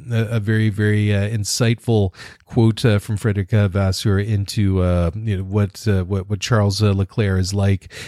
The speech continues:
and, uh, everything that, uh, that he brings, uh, to the table. And, you know, obviously we've been talking about it for a long, long time here,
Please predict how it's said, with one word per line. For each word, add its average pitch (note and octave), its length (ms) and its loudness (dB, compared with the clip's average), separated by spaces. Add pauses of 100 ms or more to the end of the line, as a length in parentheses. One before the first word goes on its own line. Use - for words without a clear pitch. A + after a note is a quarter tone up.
(140)
and, F#2 260 -2
uh, F2+ 220 0
everything F#2+ 400 0
that, E2+ 220 -2
uh, F2+ 100 2
that E2+ 180 -2
he F#2+ 120 -2
brings, F2 400 0
uh, F2+ 140 4
to F2 120 -2
the E2 80 -6
table. E2+ 460 0
And, E2 160 -6 (240)
you G2 140 -2
know, F2 220 -2
obviously G2 380 -2
we've G2+ 160 2
been F#2+ 140 0
talking G2+ 320 0
about G2 220 2
it G2 120 0
for G2 160 0
a F#2 160 -2
long, A2 300 2
long G#2 240 2
time G#2 300 2
here, G2+ 280 4